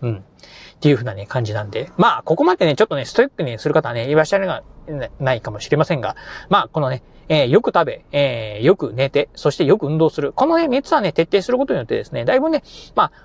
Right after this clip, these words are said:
こう、体調不良とかっていうのはね、改善できるんじゃないかなと思いますんで、ぜひね、皆さんもね、やってみていただければなと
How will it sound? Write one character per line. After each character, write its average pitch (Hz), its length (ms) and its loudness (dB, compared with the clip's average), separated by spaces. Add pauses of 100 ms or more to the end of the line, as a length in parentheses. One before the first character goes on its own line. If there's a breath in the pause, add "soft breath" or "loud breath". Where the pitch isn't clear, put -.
(100)
こ 165 200 4
う、 131 60 -4
体 190 160 2
調 214 100 2
不 254 100 2
良 160 100 4
と 110 120 -8
か 113 100 -6
っ - 20 -12
て - 120 -14
い - 20 -8
う 135 40 -10
の 123 60 -8
は 110 60 -10
ね、 120 140 -8
改 151 180 2
善 156 100 2
で 165 80 2
き 202 40 -2
る 202 40 2
ん 180 60 2
じ 117 40 -4
ゃ 123 40 -4
な 147 80 0
い - 20 0
か 113 80 -2
な 120 140 0
と 110 80 -6
思 113 80 -4
い - 20 -4
ま 135 80 2
す 131 140 -2
ん 113 40 -4
で、 107 220 -6
ぜ 196 120 4
ひ 190 100 -6
ね、 123 80 -6
皆 131 140 -2
さ 120 100 -4
ん 98 60 -12
も 104 40 -14
ね、 117 160 -8
や 113 80 2
っ 110 40 -4
て 120 60 -6
み 127 100 0
て 117 80 -2
い - 20 0
た 101 80 -6
だ 110 40 -6
け - 60 -10
れ 104 60 -8
ば 107 80 -6
な 120 100 0
と - 160 -2